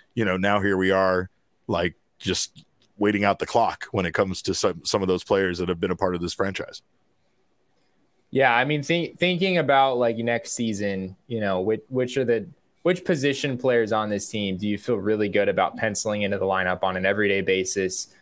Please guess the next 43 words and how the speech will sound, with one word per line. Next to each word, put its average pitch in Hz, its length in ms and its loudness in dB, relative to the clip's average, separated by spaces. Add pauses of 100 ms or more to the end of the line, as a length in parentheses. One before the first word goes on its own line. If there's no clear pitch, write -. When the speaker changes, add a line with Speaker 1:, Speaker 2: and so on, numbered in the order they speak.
(120)
Speaker 2:
And, 104 380 -2
and, 104 200 -4
like, 104 240 -2
you 143 140 2
know, 123 280 6
if 107 140 -2
you 113 120 0
give 107 240 0
them 104 160 0
a 98 60 0
full 101 240 -2
season 98 380 -4
of 95 100 -2
at-bats, 90 760 0 (560)
they're, 113 400 4
they're 139 180 2
gonna 139 180 2
be 120 140 0
good 107 200 0
players. 87 520 -2 (140)
Speaker 1:
Sure. - 160 0
Speaker 2:
I 131 60 2
think 175 200 2
it's, 180 240 2
I 127 140 4
think 165 200 2
it's 160 180 0
those 143 260 2
four 135 300 0
players 131 400 0
that 117 80 0
you 117 100 0
mentioned 120 420 -4 (160)
from 123 120 -6
the 113 80 0
top. 127 380 0
It's - 160 -6
Ketel 123 300 -2
Marte, 135 580 0 (360)
Corbin 127 400 0
Carroll, 104 560 0 (200)
Christian 123 500 -2
Walker, 101 640 -2